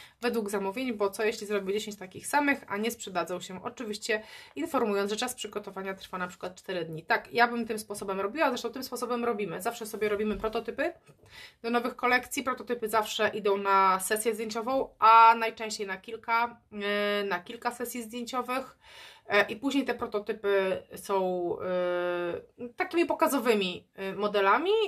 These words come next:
i, e, zazwyczaj ich nie sprzedajemy. One sobie wiszą u nas w witrynce w sklepie stacjonarnym,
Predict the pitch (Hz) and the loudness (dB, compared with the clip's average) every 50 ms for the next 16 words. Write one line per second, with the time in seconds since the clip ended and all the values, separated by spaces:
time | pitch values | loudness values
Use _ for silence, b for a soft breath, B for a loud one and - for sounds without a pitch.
0 | - - - 349 370 381 381 381 381 381 370 339 - _ _ _ _ _ _ - | -2 -4 -6 -2 0 2 2 2 2 2 0 -2 -8 _ _ _ _ _ _ -4
1 | 226 233 233 233 233 233 233 - - 277 285 269 302 - 294 - - - 247 226 | 0 2 2 2 2 2 0 0 -4 -4 -4 -2 2 2 2 2 2 0 -6 -6
2 | - - 233 214 220 202 190 185 185 185 - 214 214 214 208 208 - - 202 196 | -6 -6 0 4 4 6 6 4 0 0 -2 0 0 0 0 -2 -2 -8 -4 0
3 | 202 196 196 190 190 202 202 - 208 190 185 185 180 180 - - - 208 - - | 2 2 2 0 -2 -6 -6 -4 -4 -6 -4 -6 -8 -8 -10 -12 -16 -16 -10 -6
4 | 285 285 277 269 - 269 254 247 247 247 226 220 226 233 240 240 240 233 - - | -2 -2 -2 0 0 4 6 6 6 4 0 -4 -2 0 0 0 0 -2 -4 -6
5 | 254 254 - 240 233 - 226 220 - 240 233 233 220 220 226 220 220 220 233 | -6 -4 -4 -8 -4 -4 -6 -4 -4 -4 -2 0 0 0 0 -2 -4 -4 -4